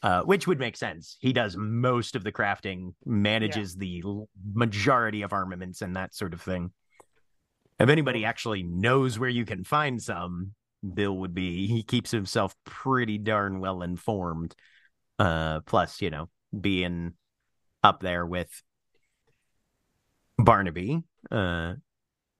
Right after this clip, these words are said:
Speaker 1: that gives him an in on all the secrets that Autumn might have access to as well, so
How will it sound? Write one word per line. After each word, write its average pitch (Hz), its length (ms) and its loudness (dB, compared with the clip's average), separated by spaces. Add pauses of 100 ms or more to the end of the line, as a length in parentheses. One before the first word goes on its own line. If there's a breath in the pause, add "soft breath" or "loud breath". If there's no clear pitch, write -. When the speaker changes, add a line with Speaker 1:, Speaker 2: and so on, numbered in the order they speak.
(140)
Speaker 1:
that 92 200 4
gives 92 220 -4
him 98 140 2
an 90 200 0
in 101 340 2
on 101 240 0
all 101 160 0
the 98 120 -4
secrets 101 520 -6
that 110 200 0
Autumn 104 500 2
might 98 220 0
have 92 160 -4
access 92 460 -4
to 87 220 -2
as 85 140 -4
well, 98 500 2
so 85 420 -6